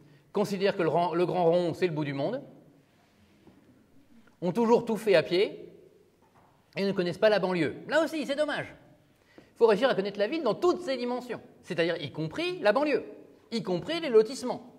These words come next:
y compris les centres-villes, y compris l'aspect historique du centre-ville, et y compris, bah, la fin de la ville qui est un petit peu le début de la campagne, hein, du périurbain lointain, comme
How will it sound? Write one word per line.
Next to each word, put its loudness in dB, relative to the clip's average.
y 0
compris -4
les 0
centres-villes, 0
y -8
compris -4
l'aspect -2
historique -4
du -8
centre-ville, -8
et 2
y 0
compris, -6
bah, 0
la -10
fin -6
de -6
la -2
ville -8
qui -10
est -10
un -8
petit -14
peu -6
le -6
début -6
de -2
la 0
campagne, -8
hein, -8
du -8
périurbain -2
lointain, -4
comme -2